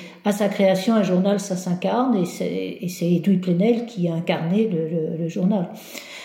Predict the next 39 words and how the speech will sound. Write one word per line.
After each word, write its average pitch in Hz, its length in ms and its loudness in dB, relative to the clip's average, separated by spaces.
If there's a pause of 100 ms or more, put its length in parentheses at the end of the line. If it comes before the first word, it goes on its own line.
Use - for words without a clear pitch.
(320)
Ensuite, 208 520 2
il 196 120 4
a 185 80 4
très 214 200 2
vite, 220 380 0
euh, 180 240 4
été 180 300 0
conscient 226 460 2
qu'on 196 200 0
voulait 170 300 2
pas, 220 480 2
et, 170 360 -2
et 175 120 -4
toute 180 180 -4
l'équipe 180 380 0
était 180 220 0
consciente 185 360 -2
qu'on - 80 0
voulait 170 220 2
pas 175 160 2
une 165 120 2
hyper-personnalisation, 180 1300 0
et 185 40 2
donc 165 240 -4
on 170 120 0
a 165 100 0
mis 185 400 2 (420)
en 175 100 4
avant, 175 360 2
et 220 80 4
il 165 100 2
a 165 60 0
mis 202 240 4
en 185 100 2
avant, 175 580 2
euh, 151 280 -4 (520)
euh, 147 640 -6
les 175 200 4
enquêteurs, 202 920 2